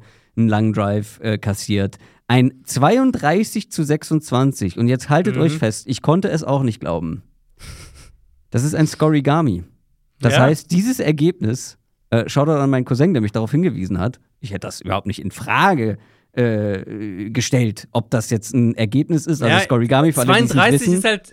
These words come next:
Speaker 2: schon, ist ja schon eher ungewöhnlich, weil du normalerweise auf dreißig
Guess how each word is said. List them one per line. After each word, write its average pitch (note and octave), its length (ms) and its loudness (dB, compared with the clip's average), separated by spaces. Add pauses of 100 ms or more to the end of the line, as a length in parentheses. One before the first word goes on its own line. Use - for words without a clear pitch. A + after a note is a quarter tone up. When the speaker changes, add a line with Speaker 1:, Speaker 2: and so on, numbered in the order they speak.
Speaker 2:
schon, G#3 320 -4 (920)
ist E3 120 -4
ja F3+ 120 0
schon G3+ 160 -6 (100)
eher F#3 240 2
ungewöhnlich, D3+ 540 -2
weil D3 120 0
du D3 60 -4
normalerweise D#3 560 -2
auf - 240 -10 (540)
dreißig G#3 800 0